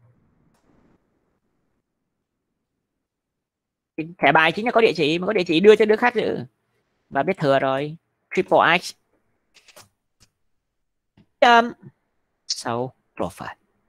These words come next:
Có cái đéo ở đâu suy nghĩ? Hai cách viết như nhau mà thầy. Ờ, thì em thích cách viết này nhanh hơn, mẹ kiếp nó trả về tọa độ. Sao em biết thầy? Vì này chấm get này. Get đâu rồi? Get.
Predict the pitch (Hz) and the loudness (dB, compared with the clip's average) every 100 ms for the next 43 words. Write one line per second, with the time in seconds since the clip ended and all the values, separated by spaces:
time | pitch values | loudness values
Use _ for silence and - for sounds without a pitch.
0 | _ - - _ _ _ _ 214 226 202 | _ -16 -16 _ _ _ _ -6 2 6
1 | 196 185 151 151 139 165 _ _ _ _ | 8 6 4 0 -6 -8 _ _ _ _
2 | - 156 156 160 165 139 139 101 95 90 | -6 -2 -2 -2 -4 -4 -4 -4 -8 -14
3 | 80 - - - _ _ - 117 139 165 | -16 -20 -20 -20 _ _ -6 0 -2 -2
4 | 196 185 208 127 135 143 147 135 127 120 | -4 0 0 0 -2 -2 -2 -4 -4 -4
5 | - 202 185 180 90 - - - - - | -2 -4 -4 -2 -2 0 0 -2 -2 -8
6 | _ - 190 175 165 190 151 107 - _ | _ 0 2 4 4 2 2 -8 -10 _
7 | - 120 117 - - - 165 254 240 - | -4 -2 -2 -4 -4 -4 2 4 4 -2
8 | 175 95 - _ _ _ 135 160 170 127 | -14 -14 -16 _ _ _ -6 -4 -2 -4
9 | 95 _ _ _ _ _ _ 147 165 | -6 _ _ _ _ _ _ -4 -2